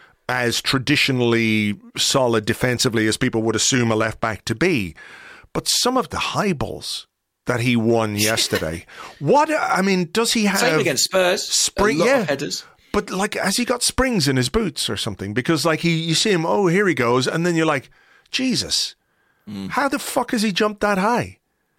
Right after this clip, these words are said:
Speaker 2: I
Speaker 1: He's
Speaker 2: know.
Speaker 1: got unbelievable spring in those sort of defensive, um,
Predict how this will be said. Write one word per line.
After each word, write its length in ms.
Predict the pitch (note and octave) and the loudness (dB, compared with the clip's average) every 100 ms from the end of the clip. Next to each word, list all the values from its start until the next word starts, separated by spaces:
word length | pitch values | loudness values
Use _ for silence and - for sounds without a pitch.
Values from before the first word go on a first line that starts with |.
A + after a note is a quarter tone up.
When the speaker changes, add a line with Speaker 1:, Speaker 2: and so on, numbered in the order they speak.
| _ - | _ -4
Speaker 2:
I 100 | F#3+ | 0
Speaker 1:
He's 120 | G3 | 2
Speaker 2:
know. 60 | |
Speaker 1:
got 200 | G#3+ G#3 | 0 0
unbelievable 880 | F#3+ A3+ G#3 G#3 A3 B3 B3 A3+ D#3+ | 0 2 2 2 2 2 2 2 2
spring 400 | C3 - B2 G2 | 0 0 0 0
in 160 | G#2 A#2+ | 0 2
those 520 | A#2+ A#2 A2 - - - | 2 2 2 0 -2 -2
sort 220 | - C3+ | -2 0
of 100 | A#2 | -2
defensive, 840 | B2 - C3+ B2+ C3 A2 F#2+ - - | -2 0 0 0 0 0 -4 -14 -14
um, 460 | - A#2 A2+ A2 G#2 | -6 -2 0 -2 -6